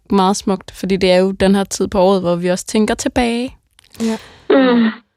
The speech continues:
Speaker 1: Så det er tit forstærket, og der tænker jeg, at der er nogen, der kan sidde og tænke, "Hmm,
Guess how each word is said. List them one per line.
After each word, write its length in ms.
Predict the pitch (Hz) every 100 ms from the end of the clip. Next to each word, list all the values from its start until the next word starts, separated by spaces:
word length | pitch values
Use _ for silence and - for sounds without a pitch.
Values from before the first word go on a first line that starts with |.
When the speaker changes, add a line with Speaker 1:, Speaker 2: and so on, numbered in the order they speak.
| _ _ _ _ _ _ _ -
Speaker 1:
Så 160 | - 208
det 160 | 220
er 40 | 208
tit 380 | - 240 - -
forstærket, 680 | 220 - 190 185 190 220
og 60 | 196
der 100 | 208
tænker 300 | - 208 208
jeg, 80 | 214
at 60 |
der 60 | 208
er 60 | 196
nogen, 400 | 196 196 202 220 -
der 100 | 180
kan 120 | 185 190
sidde 360 | 185 175 180 - _ _
og 60 | -
tænke, 360 | 180 170 175 - - _ _ _ _ _ _ -
"Hmm, 240 | 196 190